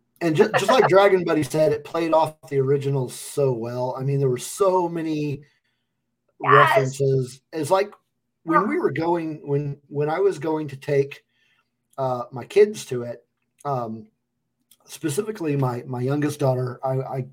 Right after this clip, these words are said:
Speaker 1: kept asking her, "You've seen the first one, right? You've seen the first one, right?" And, and
Speaker 2: <laughs>
Speaker 1: finally I was just like, "Okay, I'm telling you, if you have not seen the first one, there's a lot in this movie that's not gonna make sense."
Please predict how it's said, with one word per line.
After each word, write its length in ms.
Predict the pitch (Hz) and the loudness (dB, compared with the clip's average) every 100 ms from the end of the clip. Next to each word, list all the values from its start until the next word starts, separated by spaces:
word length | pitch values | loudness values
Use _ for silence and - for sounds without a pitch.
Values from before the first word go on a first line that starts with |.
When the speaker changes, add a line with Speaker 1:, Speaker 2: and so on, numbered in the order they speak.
| - | -4
Speaker 1:
kept 220 | 151 165 | -2 2
asking 360 | 160 170 - 117 | 2 2 0 -6
her, 160 | 107 - _ - | -8 -14 _ -14
"You've 120 | 110 | -8
seen 180 | 156 165 | -4 -4
the 60 | 147 | -4
first 300 | 165 139 131 | -4 -4 -6
one, 120 | 113 | -8
right? 280 | 107 131 131 | -6 -6 -8
You've 120 | - | -8
seen 180 | 143 156 | -6 -6
the 80 | |
first 300 | 147 160 151 | -4 -6 -6
one, 120 | 113 107 | -8 -8
right?" 240 | 104 110 - - - _ _ - | -8 -10 -12 -20 -20 _ _ -2
And, 240 | 135 131 | -2 0
and 120 | 127 120 | -2 0
Speaker 2:
<laughs> 360 | 120 165 - | 2 0 -2
Speaker 1:
finally 240 | 147 175 147 | 0 0 0
I 40 | |
was 100 | 135 | -2
just 140 | 131 123 | -4 -6
like, 120 | 123 | -6
"Okay, 260 | 131 170 | -4 -2
I'm 140 | 131 120 | -2 -4
telling 380 | 156 208 170 123 | 2 4 4 0
you, 240 | 95 92 - | -6 -16 -16
if 200 | 113 151 | -14 -6
you 80 | 143 | -4
have 160 | 143 | -2
not 240 | 127 143 - | -2 -4 -6
seen 220 | 170 185 | -6 -6
the 80 | 139 | -4
first 320 | 175 185 - | -6 -6 -4
one, 140 | 113 | -4
there's 200 | 131 139 | -2 -2
a 40 | 139 | -4
lot 320 | 107 120 - | -2 -4 -4
in 60 | 175 | -6
this 140 | 139 | -6
movie 300 | 156 151 120 | -2 0 -2
that's 160 | 107 120 | -4 -6
not 140 | 127 | -6
gonna 120 | - | -6
make 160 | 120 131 | -8 -8
sense." 420 | - 120 - - | -6 -2 -2 -4